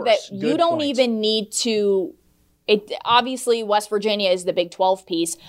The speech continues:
Speaker 1: but just that is something that is so storied in college athletics
Speaker 2: Yep.
Speaker 1: and whatever, that most people who, if they don't know anything about West Virginia, I mean, why would you not throw out a backyard brawl question? So I think that'll be something up,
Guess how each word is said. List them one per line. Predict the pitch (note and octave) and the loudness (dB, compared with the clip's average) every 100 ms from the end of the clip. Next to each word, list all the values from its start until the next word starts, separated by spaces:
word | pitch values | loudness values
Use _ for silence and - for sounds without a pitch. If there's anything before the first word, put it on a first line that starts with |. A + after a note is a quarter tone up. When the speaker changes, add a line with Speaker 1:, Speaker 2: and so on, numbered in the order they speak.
| - F3+ | -20 -2
Speaker 1:
but | A#3 G#3 A#2+ _ _ _ | 2 2 2 _ _ _
just | G#3 F4+ - - _ _ _ _ - | 0 0 0 -10 _ _ _ _ -4
that | A3+ B3+ | -2 0
is | C4+ | -2
something | - B3 A3+ A#3+ A3 | -2 -2 0 -2 2
that | G3+ | 4
is | G#3 G3+ | 4 -2
so | - G#3 G#3 | 0 2 2
storied | G#3 - - G3 F#3+ F3+ D#3+ | 0 -4 0 0 2 0 -4
in | D#3+ F3+ | -6 -4
college | F3+ F3 F#3 F3+ | -2 0 0 0
athletics | E3+ F3+ F3 F3 - | -2 -2 -2 -2 -2
Speaker 2:
Yep. | F#3+ | -4
Speaker 1:
and | F#3 | 0
whatever, | F#3 F3+ F#3 | 0 2 0
that | F#3+ - _ | -2 -2 _
most | A3 C#4 - - | 4 4 4 -2
people | C4+ A3+ A3 A#3 | -6 -2 0 0
who, | A#3 A#3 | 0 -2
if | G#3 - | -2 0
they | G3+ | -2
don't | E3 G3 C#4+ D#3+ | 0 -2 -2 -2
know | F3 E3 | -2 -2
anything | E3 E3+ E3+ E3 | -4 -8 -8 -4
about | D#3 D3+ D#3+ | -2 -2 -4
West | D3+ - | -6 -8
Virginia, | E3+ E3+ F3 | -8 -6 -6
I | E3+ | -4
mean, | G3 D#3+ | -4 -2
why | F3 | 0
would | G3 | 0
you | F3+ | -2
not | F3+ A#3 | -8 -4
throw | A3+ D3 | -2 -2
out | D3 | -4
a | |
backyard | D3 C#3 - D3 - | -6 -8 -6 -8 -6
brawl | B2+ - | -8 -6
question? | - - - | -6 -6 -4
So | - F3+ - - | 0 0 -2 -4
I | A3+ | -2
think | B3+ A#3 | -2 0
that'll | A3 G#3+ | 2 2
be | G#3 | -4
something | F#3+ F3+ E3+ F3+ D#3+ | -4 -6 -4 -2 -2
up, | - | -2